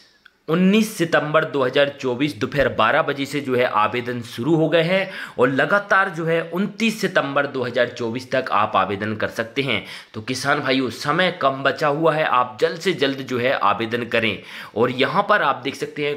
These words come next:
कौन कौन से यंत्रों के लिए यहाँ पर आवेदन यहाँ पर आप कर सकते हैं, मैं आपको बारीकी से यहाँ पर बताने जा रहा हूँ। पहले नंबर पर यहाँ पर लिखा है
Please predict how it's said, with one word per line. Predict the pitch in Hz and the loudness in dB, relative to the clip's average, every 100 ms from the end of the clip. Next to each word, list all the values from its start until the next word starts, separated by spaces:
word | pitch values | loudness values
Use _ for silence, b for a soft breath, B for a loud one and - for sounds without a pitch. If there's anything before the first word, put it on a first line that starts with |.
| - | -4
कौन | 175 214 | -2 -2
कौन | 214 185 170 | -2 -4 -2
से | 170 151 | -2 0
यंत्रों | 123 170 185 202 | 0 0 2 2
के | - 151 | 2 0
लिए | 139 139 | 0 2
यहाँ | 131 117 | 2 0
पर | 120 127 | 2 2
आवेदन | - 110 110 117 117 123 120 B B - | 2 2 0 0 -2 -4 -10 B B -6
यहाँ | 110 113 | -2 0
पर | 113 120 | 2 2
आप | 110 110 | 2 0
कर | 110 107 | -2 -2
सकते | 131 - 139 | -4 -6 -4
हैं, | 151 | -4
मैं | 139 127 | -2 2
आपको | 110 113 - - | 2 2 -2 0
बारीकी | 104 107 131 190 | 2 2 0 -6
से | 185 170 | -2 0
यहाँ | 127 117 | 2 0
पर | 117 | 0
बताने | 107 107 101 107 | 0 0 0 0
जा | 104 101 | 2 2
रहा | 113 | 0
हूँ। | 165 160 B B - | -2 -8 B B 2
पहले | 170 208 226 | 4 4 2
नंबर | 196 190 | 2 0
पर | 190 190 | 2 0
यहाँ | 185 156 175 | 2 0 2
पर | 180 | 2
लिखा | 175 147 160 | 0 0 0
है | 160 160 | 2 0